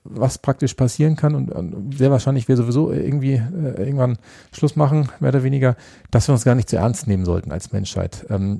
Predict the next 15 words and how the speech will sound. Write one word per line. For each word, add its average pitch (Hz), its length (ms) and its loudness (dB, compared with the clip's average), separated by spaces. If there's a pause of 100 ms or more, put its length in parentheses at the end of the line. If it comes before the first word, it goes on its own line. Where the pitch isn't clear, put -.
weil 113 240 0 (220)
es - 180 -8
wird 147 240 4
auch 131 220 0
ohne 147 240 4
uns 117 180 -2
alles 117 240 -2
ganz 113 220 -2
gut 117 160 -4
laufen. 92 220 -2
Das 95 120 -4
haben 110 120 -2
wir - 80 -4
eben 107 180 -2
gesehen. 127 340 2